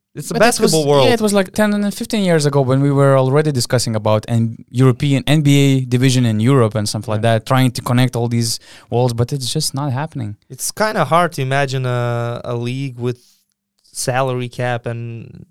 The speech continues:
Speaker 1: every other American rule working here in Europe. EuroLeague tries to create something like that,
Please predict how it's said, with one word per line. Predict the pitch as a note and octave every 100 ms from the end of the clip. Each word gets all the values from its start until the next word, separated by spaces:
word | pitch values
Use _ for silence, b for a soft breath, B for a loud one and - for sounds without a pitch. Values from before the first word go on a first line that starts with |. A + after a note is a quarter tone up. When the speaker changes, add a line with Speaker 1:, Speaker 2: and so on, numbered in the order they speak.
| -
Speaker 1:
every | A#2+ A2+ A#2+
other | B2+ A#2+
American | A#2 A#2+ B2 A#2+ - A#2 A2+
rule | A#2+ C3+ B2+ A#2 - _ _ _ _
working | A#2+ B2 C#3+ - G#2+ G2
here | G#2+ A2+ G#2+
in |
Europe. | G#2+ A#2 G#2 -
EuroLeague | A2 B2 F3+ A#3 E3 B2+ E3+ D#3+
tries | - C3 C#3+ E3 D#3+ -
to | -
create | - A#2+ C3 C3
something | - C3+ D#3+ D#3+ G#2
like | G2+ G#2 G#2
that, | A#2+ A2+